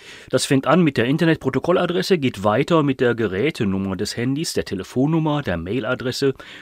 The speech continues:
und den Nutzungsdaten des Smartphones, also welche Apps wie genutzt werden. Durchschnittlich alle zwanzig Minuten, so die Forscher des Trinity College,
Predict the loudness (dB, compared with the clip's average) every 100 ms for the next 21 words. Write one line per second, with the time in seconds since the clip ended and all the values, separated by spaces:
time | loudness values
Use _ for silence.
0 | -6 2 4 2 0 0 0 -2 -4 -4
1 | 0 2 2 -2 -4 -4 -2 -2 -4 -8
2 | -10 -12 -16 _ _ _ _ -8 -4 -2
3 | -2 -2 -4 -6 -8 -12 -16 -10 -4 -4
4 | -4 -4 -4 -4 -8 -10 -12 -14 -20 _
5 | _ -20 -20 -12 0 2 2 2 2 2
6 | -2 -2 -2 0 0 0 2 4 2 0
7 | -4 -2 -4 -4 -2 0 2 0 -2 -4
8 | -8 -6 -2 0 -2 -4 -2 -2 -2